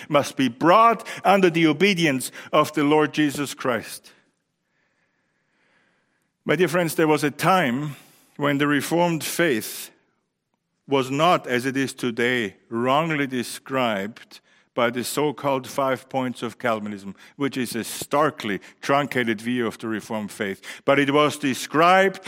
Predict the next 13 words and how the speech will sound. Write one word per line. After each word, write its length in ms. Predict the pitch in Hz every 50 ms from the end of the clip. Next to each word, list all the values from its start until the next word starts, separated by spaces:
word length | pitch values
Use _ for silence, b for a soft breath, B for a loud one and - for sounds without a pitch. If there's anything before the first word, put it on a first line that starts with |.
| B B B B
as 200 | - 135 131 123
all 360 | 147 160 185 208 220 214 226
of 120 | 226 196 156
Scripture 640 | - - - - 175 185 160 - - 147 131 117 B B B B
for 240 | - 143 143 143
all 320 | 151 160 185 196 202 202 196
of 200 | 185 180 - 160
life. 600 | 156 160 185 214 202 160 135 - - - - - -
That 240 | 190 254 294 226
was 160 | 208 170 151 -
the 140 | - 160
Reformed 420 | 147 135 127 - 143 123 104 98 -
faith. 420 | - - 101 - - - - _